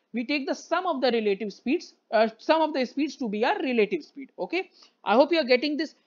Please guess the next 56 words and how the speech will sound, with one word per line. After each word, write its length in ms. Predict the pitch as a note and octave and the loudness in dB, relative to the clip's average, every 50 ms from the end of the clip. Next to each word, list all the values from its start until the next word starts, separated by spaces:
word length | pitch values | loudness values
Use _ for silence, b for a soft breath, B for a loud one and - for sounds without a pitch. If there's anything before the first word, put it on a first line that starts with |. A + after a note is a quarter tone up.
| _ _ - | _ _ -10
So 140 | - D4+ D#4 | -4 -2 0
in 200 | D4 D4 C#4 B3 | 0 0 0 0
this 160 | D4+ - - | -2 -4 -2
case, 140 | F4 B3+ C4+ | -4 -4 0
what 180 | D4 C#4 C#4+ | 0 0 0
will 120 | D#4+ D#4 C4 | 0 -2 0
happen? 280 | C#4 C#4 C4+ F4 D4+ | 0 0 -2 -4 -6
In 200 | C#4+ B3 B3+ B3 | -4 -4 -2 -2
how 140 | A#3+ B3 C4 | -2 -2 0
much 160 | D4 D4 C#4 | 0 -2 -2
time 180 | - C#4+ C#4+ C#4+ | -2 -2 -2 -2
will 140 | C#4+ C#4+ B3 | -2 -2 -2
they 100 | C4+ C4+ | -2 -2
meet? 240 | C#4 E4 F#4 - _ _ _ - | -2 -4 -6 -8 _ _ _ -6
The 80 | A#3+ A3 | -6 -4
total 340 | A3 B3+ B3 A3+ D4 D4+ C4+ | -2 -2 -2 0 0 -2 -2
distance 320 | C#4 B3 - D4 C#4 B3 | -2 -4 -4 -4 -4 -4
is 100 | D4 A#3+ | -4 -4
five 240 | - B3 A#3 - A3+ | 0 0 0 0 0
hundred, 300 | D#4 D4+ D#4 D#4 F#4 G4 - _ _ _ _ _ G#3+ | -2 -4 -2 -2 -4 -4 -6 _ _ _ _ _ 2
relative 400 | G#3 G#3+ A#3 B3+ B3 D4+ D4+ B3+ | 4 4 4 4 2 0 -2 -2
speed 220 | - - D4+ C#4 C#4+ | -2 -2 -2 0 0
is 140 | C4 A#3 | -2 -4
two 240 | - - C#4+ D4 D4 | -4 -4 -2 0 0
hundred, 320 | C#4+ D4 D4+ E4 F4 F4 E4+ | 0 0 0 -2 -2 -2 -2
the 80 | A#3+ | -2
total 320 | G#3 A#3+ A3+ G#3+ C4+ C4 A#3+ | 0 0 0 0 0 -2 -2
time 180 | C4 B3 B3+ | -2 -4 -2
taken 280 | A3 C4 A#3 - C4 B3+ | -4 -4 -4 -4 -4 -4
will 100 | C4 B3 | -4 -2
be 120 | F4 F#4 | -4 -4
two 180 | - - A3+ G#3+ | -4 -4 -8 -6
point 200 | - A3+ A3 G#3+ | -4 -6 -4 -2
five 220 | - C#4 F4+ - - | 0 -2 -2 -2 -2
hours. 320 | - F3 D#3 C#3 C3+ - - | -2 -2 -2 -4 -6 -12 -12
You 100 | F3+ F#3 | -10 -6
can 140 | - C#4 B3+ | -6 -4 -4
check 180 | - E4 D4+ - | -2 -4 -2 -2
it 140 | F#4 - | -2 -2
also. 320 | E4 D#4 C4+ - D4 C#4+ C4+ b b b b b b | -2 -2 -2 -2 -6 -8 -8 b b b b b b
In 120 | b A3 A#3 | b -2 0
the 80 | C4 | 0
next 240 | C4 D4+ D4 - - | 2 2 0 2 2
hour, 180 | C#4+ C4+ C#4+ C#4+ | 2 2 2 0
another 340 | C#4+ A3+ A3+ B3 A#3+ D4+ D#4+ | 0 -2 -4 0 4 4 4
hundred 280 | D4 D4 D4 D4 D4+ B3 | 4 4 0 -2 -2 -2
he 120 | C#4 D4 | -2 -2
will 160 | C#4 C#4+ C#4+ | -2 -2 -4
come, 220 | - C4 B3 B3 A#3 _ _ _ - | -4 -4 -6 -6 -6 _ _ _ -8
and 120 | G#3+ A3+ A3 | -6 -4 -2
he 140 | A3+ B3+ | -2 0
will 140 | C4+ C#4+ D4 | 0 2 4
also 200 | C#4+ D4 D4 D#4 | 4 4 2 0
come 180 | C#4+ D4 C#4 C#4 | -4 -4 -4 -4
another 300 | C4 C4 B3+ A3+ C4 B3 | -4 -4 -2 0 0 0
hundred. 320 | A#3+ A#3+ A3+ A3 G#3+ G3+ | 0 -2 -2 -2 -4 -4